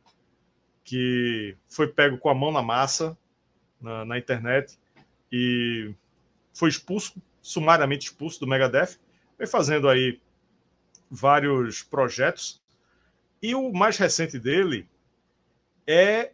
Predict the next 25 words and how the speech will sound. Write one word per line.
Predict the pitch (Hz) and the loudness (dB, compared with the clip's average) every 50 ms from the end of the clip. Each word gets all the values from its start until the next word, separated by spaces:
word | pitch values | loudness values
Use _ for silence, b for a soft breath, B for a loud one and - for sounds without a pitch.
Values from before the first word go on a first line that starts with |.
| _ - | _ -8
uma | 208 240 226 | -2 -2 -2
banda | 160 127 165 185 214 220 208 | -2 0 -2 0 0 -2 -4
com | - 226 233 | -6 -8 -8
um | 226 | -4
vocalista | 175 196 220 214 240 196 185 190 - 233 | -2 -2 0 0 0 -2 -2 -2 -4 -4
brasileiro, | 185 - 180 214 220 202 226 190 143 127 139 147 156 147 131 117 110 101 95 95 _ _ _ _ _ _ _ | -4 -2 -2 -2 -2 -2 -6 -4 -2 0 0 0 -2 -2 -4 -6 -8 -10 -12 -16 _ _ _ _ _ _ _
né? | 107 117 135 139 - _ _ _ _ _ _ _ _ _ _ _ _ | -12 -12 -12 -12 -14 _ _ _ _ _ _ _ _ _ _ _ _
Eu | - 151 | -4 -2
tô | 151 - 180 | 2 4 4
aqui | 160 151 - 165 | 4 4 2 -2
com | 165 - 170 | -2 0 -2
a | 165 | 0
notícia | 165 160 147 - - 139 143 139 - - 139 131 | 0 0 -2 0 0 0 0 0 2 0 0 -2
de, | 123 123 127 127 123 123 120 117 113 107 104 101 98 - _ _ _ _ _ _ _ _ | 0 -2 -2 -2 -2 -2 -2 -4 -6 -8 -10 -12 -14 -18 _ _ _ _ _ _ _ _
do | 135 151 | -6 -4
nosso | 151 147 147 143 - - 165 165 147 139 120 110 - _ | 0 0 0 0 0 -2 -6 -6 -6 -8 -8 -10 -8 _
amigo | - 147 127 131 139 131 120 123 - - _ | -2 0 0 0 -2 -2 -2 -6 -6 -6 _
Igor | 208 208 185 165 156 | 0 2 2 2 4
Miranda, | 151 135 123 135 151 165 180 185 185 - | 2 0 0 0 -2 -2 -4 -6 -6 -8
que | _ - 127 | _ -20 -14
com | - 127 | -12 -10
o | 117 | -8
site | - - 123 120 - | -4 -4 -4 -4 -4
dele | 117 123 127 | -6 -4 -4
aberto. | 120 101 98 120 139 135 - - | -4 -4 0 -2 -2 -2 -2 -12